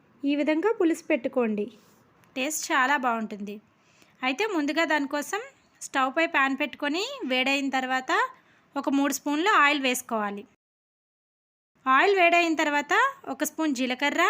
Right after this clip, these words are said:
ఒక స్పూన్ ధనియాలు, ఒక స్పూన్ ఆవాలు, కొద్దిగా కరివేపాకు, ఒక రెండు స్పూన్లు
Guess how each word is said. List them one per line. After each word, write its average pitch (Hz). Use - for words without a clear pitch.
ఒక 247
స్పూన్ 349
ధనియాలు, 277
ఒక 294
స్పూన్ 349
ఆవాలు, 294
కొద్దిగా 311
కరివేపాకు, 294
ఒక 294
రెండు 294
స్పూన్లు 339